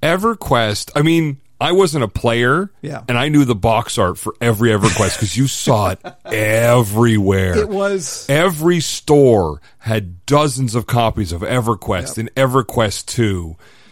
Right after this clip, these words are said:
Speaker 1: And, like, all the magazines, like, P C gaming magazines, there was usually a good chunk that was on Ultima Online or EverQuest or something of every issue.
Speaker 2: Yep.
Speaker 1: Because there was new stuff coming out all the time.
Speaker 2: The bones of EverQuest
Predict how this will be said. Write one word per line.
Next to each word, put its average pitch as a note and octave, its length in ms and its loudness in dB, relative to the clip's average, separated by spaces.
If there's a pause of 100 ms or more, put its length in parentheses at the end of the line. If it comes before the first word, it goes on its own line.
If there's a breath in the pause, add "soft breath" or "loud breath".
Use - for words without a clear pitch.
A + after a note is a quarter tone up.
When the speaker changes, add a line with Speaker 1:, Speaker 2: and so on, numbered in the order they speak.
(380 soft breath)
Speaker 1:
And, A#2+ 200 -2
like, B2 260 -2
all D#3 220 4
the E3+ 100 2
magazines, A#2+ 1080 -2
like, G2+ 240 -6 (340)
P F3 160 -2
C E3+ 160 -6
gaming C#3+ 300 0
magazines, A#2+ 540 -2
there A#2+ 280 4
was A#2+ 160 4
usually C#3+ 240 4
a G2 100 0
good A#2+ 400 0
chunk A#2 460 -2
that - 160 -4
was A2 160 -4
on G2+ 320 -4
Ultima A#2 340 0
Online G#2+ 460 0
or G2+ 140 -4
EverQuest G#2+ 680 -4
or G2 60 -6
something A2+ 500 -4
of F#2+ 120 -8 (100)
every A#2+ 420 0
issue. - 460 -6
Speaker 2:
Yep. B2 240 -14
Speaker 1:
Because B2 220 -2
there F3 60 6
was E3 120 0
new F3 220 2
stuff F3 240 -6
coming E3 220 -2
out D3 100 2
all D3 100 2
the D#3+ 60 0
time. F3+ 420 -2 (140)
Speaker 2:
The C#3 120 -10
bones F#3 600 -2
of F#3 60 -18
EverQuest D#3 680 -8